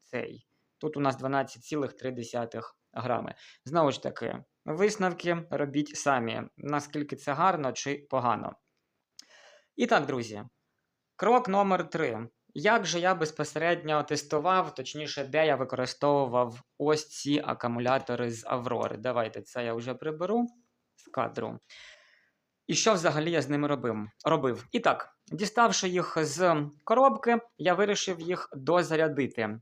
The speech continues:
е, повністю. На це пішло сорок хвилин з оригінальним роздвоєним кабелем для зарядки і ось цим блоком живлення, а, на вісімнадцять ватт. Ну, звісно, ніякі вісімнадцять ватт вони не споживають, значить, заряджаються вони напругою п'ять вольт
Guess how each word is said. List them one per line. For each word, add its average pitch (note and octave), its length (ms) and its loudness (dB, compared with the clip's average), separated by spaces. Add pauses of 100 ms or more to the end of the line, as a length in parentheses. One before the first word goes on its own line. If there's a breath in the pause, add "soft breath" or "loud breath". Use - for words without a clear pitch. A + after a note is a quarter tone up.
е, C3+ 140 2
повністю. A#2 640 0 (280 loud breath)
На F#3 160 2
це F#3+ 240 2
пішло D3+ 720 2
сорок F#3 440 4
хвилин B3 580 4
з D3+ 200 -2 (360)
оригінальним D#3 840 2
роздвоєним C#3+ 800 2 (260 loud breath)
кабелем C#3+ 800 2
для D#3+ 240 4
зарядки F#3+ 560 4
і F#3 260 -4
ось C#3+ 260 0
цим D#3+ 340 -2 (240 loud breath)
блоком C#3 840 0
живлення, A#2 800 -2
а, A#2+ 380 2
на D#3 240 0
вісімнадцять C3 800 -4
ватт. C3+ 320 2
Ну, G3 140 0
звісно, D#3 400 -2
ніякі D3+ 400 -2
вісімнадцять D3 580 -6
ватт C#3+ 240 2
вони D3 160 -2
не D3+ 100 -4
споживають, A3 960 0
значить, D3+ 280 -4
заряджаються D3 760 4
вони D3 220 2
напругою C3+ 640 0
п'ять D#3+ 400 2
вольт A3 440 2